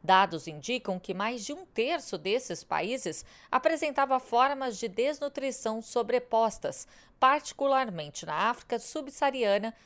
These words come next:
sul da Ásia e leste da Ásia e Pacífico.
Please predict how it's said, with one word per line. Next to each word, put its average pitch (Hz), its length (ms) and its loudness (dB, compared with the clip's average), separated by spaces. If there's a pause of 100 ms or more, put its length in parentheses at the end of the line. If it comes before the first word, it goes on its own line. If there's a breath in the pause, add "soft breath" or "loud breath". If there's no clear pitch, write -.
(120)
sul 311 300 -4
da 214 300 6
Ásia 202 480 0
e 233 100 -4
leste 196 500 0
da 165 360 2
Ásia 214 420 0
e 160 80 -10
Pacífico. - 800 -2